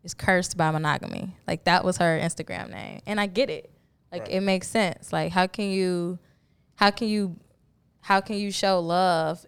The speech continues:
Speaker 1: but be monogamous of this love? Like, is, is, it's kinda hard. So monogamy ultimately is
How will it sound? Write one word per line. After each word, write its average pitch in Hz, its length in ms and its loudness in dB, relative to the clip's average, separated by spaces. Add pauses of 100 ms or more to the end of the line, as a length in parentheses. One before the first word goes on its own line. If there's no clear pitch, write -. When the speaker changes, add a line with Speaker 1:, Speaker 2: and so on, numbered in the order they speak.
Speaker 1:
but 165 300 -2
be 175 160 -2
monogamous 156 1000 -2 (180)
of 170 300 0
this 156 260 -2
love? 156 560 2
Like, 143 440 -2 (140)
is, 156 540 -8 (140)
is, 165 500 -8 (1040)
it's 208 160 0
kinda 233 300 6
hard. 208 220 8
So 196 100 2
monogamy 214 760 4
ultimately 190 640 4
is 170 300 -2